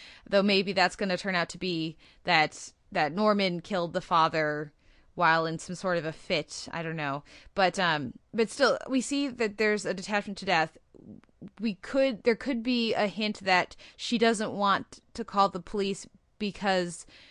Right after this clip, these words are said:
she could be, have been implicated in that first murder. She could not want to, you know, bring up fresh, refresh old wounds, but they don't tell us anything about that. We have no way to know that. We have to try to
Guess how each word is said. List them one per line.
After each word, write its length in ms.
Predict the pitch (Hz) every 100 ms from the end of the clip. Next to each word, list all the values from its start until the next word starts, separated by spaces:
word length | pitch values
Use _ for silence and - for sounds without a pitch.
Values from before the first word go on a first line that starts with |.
| _
she 380 | - - 202 196
could 200 | - 190
be, 300 | 170 160 - - _
have 160 | 202 175
been 160 | 180
implicated 580 | - 233 247 240 220 214
in 220 | 123 202
that 400 | 190 175 - -
first 380 | - 208 185 -
murder. 580 | 220 233 226 226 214 214
She 160 | -
could 460 | 180 202 180 180 165 - - -
not 320 | 180 185 151
want 240 | 190 180 170
to, 380 | - 185 170 160 -
you 120 | - 190
know, 200 | 139 - _ _ -
bring 260 | 208 208
up 180 | 190 - _
fresh, 340 | - 214 185 190 -
refresh 720 | - 208 160 220 - 214 196
old 280 | - 190 175
wounds, 320 | 285 339 277 - - -
but 180 | 302 - _
they 180 | 233 277
don't 300 | 285 285 254
tell 220 | - 330
us 100 | 392
anything 320 | 277 202 208 202
about 240 | 214 285
that. 140 | 185
We 80 | 190
have 140 | 254 214
no 140 | 233
way 120 | 240
to 100 | 214
know 100 | 233
that. 140 | 233 185
We 80 |
have 140 | 233 262
to 80 | 247
try 180 | 247
to 180 | 220 160